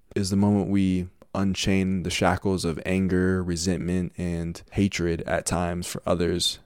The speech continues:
and can live in more equanimity, peace, love, and happiness. So Hope that makes sense. Twenty-two, it's a,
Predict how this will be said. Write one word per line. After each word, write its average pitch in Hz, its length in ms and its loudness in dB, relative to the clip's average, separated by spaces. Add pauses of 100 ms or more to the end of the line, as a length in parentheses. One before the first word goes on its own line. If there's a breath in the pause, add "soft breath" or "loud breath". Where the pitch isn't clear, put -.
(480 soft breath)
and 90 420 -4
can 92 200 -2
live 90 200 0
in 90 180 -2
more 90 640 -4 (480)
equanimity, 92 920 2 (260)
peace, - 560 0 (160)
love, 85 580 0 (180)
and - 140 -8
happiness. - 720 -4
So 85 380 -2 (220)
Hope 147 120 0
that 165 140 6
makes 131 200 2
sense. - 400 -4 (160)
Twenty-two, 117 580 4 (200)
it's 98 140 0
a, 117 220 10